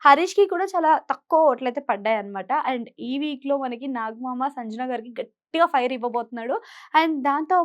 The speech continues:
పాటుగా బ్లాక్, అంటే అదే మన దొంగల బోర్డు ఉంది కదా, అది కూడా మన సంజనకి గ్యారంటీగా వచ్చే ఛాన్స్ అయితే కనిపిస్తుంది. So, దీంట్లో ఇప్పుడు వచ్చే టాస్కులలో మనకి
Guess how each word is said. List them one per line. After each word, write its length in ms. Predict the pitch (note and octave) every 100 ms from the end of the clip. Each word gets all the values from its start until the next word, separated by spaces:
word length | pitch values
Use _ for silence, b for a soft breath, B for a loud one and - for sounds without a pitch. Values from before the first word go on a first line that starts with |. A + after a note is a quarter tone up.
| E4+
పాటుగా 540 | A#3+ B3+ C4 D4 A#3+ D#4 B4 _ _ _ -
బ్లాక్, 480 | A3 A#3+ B3+ C4+ - -
అంటే 240 | A#3 C4+
అదే 220 | C4+ B3+
మన 440 | A#3+ A#3 A3 G3+ F#3+ F#3 _ _ _ _ _ -
దొంగల 440 | B3+ C#4 C4+ D4+
బోర్డు 340 | D4+ A#3 A#3+ B3+
ఉంది 160 | A#3+
కదా, 200 | A3 A3
అది 220 | C#4+ G#3 G#3+
కూడా 260 | A3+ D4+ F#4+ A3
మన 200 | A3+ A3
సంజనకి 680 | G#3+ A#3 A3 A3+ G#3+ G3+ F#4+ A#3 - _ -
గ్యారంటీగా 600 | A3+ A3+ A3 F#3 G#3 D4
వచ్చే 200 | A#3+ C4
ఛాన్స్ 260 | B3 G#3
అయితే 120 | G#3+ B3
కనిపిస్తుంది. 720 | B3 G3 A3 A3 G#3+ G#3+ F#4+ B4 B B B
So, 140 | D#4+ D#4
దీంట్లో 540 | B3 D4 F4+ A4 G#4
ఇప్పుడు 500 | G#4+ C#4+ D4 - G#4
వచ్చే 320 | F#4 E4+ E4 D#4
టాస్కులలో 720 | C#4+ B3 B3+ - C#4 C4 C#4
మనకి 480 | C4+ B3 B3 F4